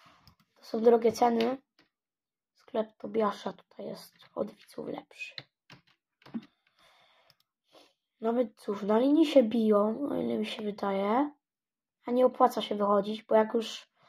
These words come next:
wyjdziecie, to nie ma takiego, że walniecie kryta, tylko jak już wam hitną,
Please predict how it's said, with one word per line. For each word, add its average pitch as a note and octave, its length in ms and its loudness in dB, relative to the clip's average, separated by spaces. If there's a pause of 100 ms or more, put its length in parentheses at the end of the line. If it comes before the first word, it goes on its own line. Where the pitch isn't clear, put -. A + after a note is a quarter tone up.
(180)
wyjdziecie, C4 380 4
to C4+ 100 0
nie C4+ 160 4
ma A#3+ 100 4
takiego, A#3 320 2
że G#3+ 100 2
walniecie A3 420 0
kryta, A3+ 380 -2
tylko - 240 -6
jak A#3 160 -2
już A3+ 160 -4
wam A#3 320 0
hitną, B3 500 -2